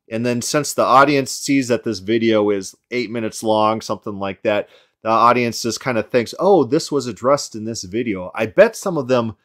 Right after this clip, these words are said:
at one point said, "Oh, yeah, he, he addressed this concept in this video."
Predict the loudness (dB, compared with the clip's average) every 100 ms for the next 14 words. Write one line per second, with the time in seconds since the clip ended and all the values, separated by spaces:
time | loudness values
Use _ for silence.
0 | _ _ _ -6 -2 2 4 2 2 0
1 | 0 0 -2 2 4 4 4 2 2 0
2 | -4 -4 -4 -4 2 0 0 -6 -8 -8
3 | -4 -2 -2 -2 -4 -4 -10 -10 -4 -2
4 | 0 -2